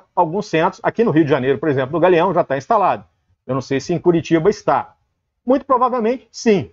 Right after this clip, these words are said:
porque Curitiba é o principal centro de chegada de encomendas internacionais, as pequenas encomendas internacionais. As encomendas N X, as encomendas I X, as encomendas L, as encomendas R, é, U,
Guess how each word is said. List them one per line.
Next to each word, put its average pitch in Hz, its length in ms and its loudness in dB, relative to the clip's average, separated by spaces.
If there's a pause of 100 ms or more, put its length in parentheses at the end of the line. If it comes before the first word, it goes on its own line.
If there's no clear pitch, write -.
porque 123 260 -6
Curitiba 180 640 0
é 165 320 2 (280)
o 156 80 -2
principal 170 540 0
centro 165 340 -4
de 151 60 -6
chegada 165 440 0
de 156 80 -8
encomendas 170 460 -2
internacionais, 180 840 -2
as 120 100 -14
pequenas 151 440 0
encomendas 156 500 0
internacionais. 117 580 -6 (160)
As 127 120 -2
encomendas 131 500 -2
N 135 180 -2
X, 180 320 2
as 110 140 -2
encomendas 120 520 -4
I 190 80 0
X, 165 460 0 (180)
as 117 140 -8
encomendas 120 500 -2
L, 151 460 2
as 110 140 -12
encomendas 117 560 -8
R, 160 480 0 (680)
é, 120 460 2 (160)
U, 214 320 2